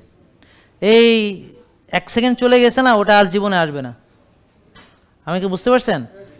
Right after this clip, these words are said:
কালকে ওই যে বোনের বাসা থেকে আসার সময় বলতেছি, "দেখ, আমি ঘুমাইতে যাব, হ্যাঁ, আমার এক ঘন্টা লেট হয়ে গেল, এটা আমার জীবনে আর কোনোদিন আসবে না।"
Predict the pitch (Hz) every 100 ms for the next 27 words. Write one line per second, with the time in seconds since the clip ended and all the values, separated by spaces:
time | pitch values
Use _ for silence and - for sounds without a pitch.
0 | _ 156 190 190 220 220 202 202 220 220
1 | 208 226 226 190 190 214 220 202 196 208
2 | 214 190 202 175 190 196 160 190 208 208
3 | 214 233 220 127 - _ _ _ _ _
4 | 170 196 151 131 143 175 202 190 170 208
5 | 202 220 214 180 170 202 208 202 170 151
6 | 165 190 202 190 214 190 196 185 170 180
7 | 185 156 127 135 123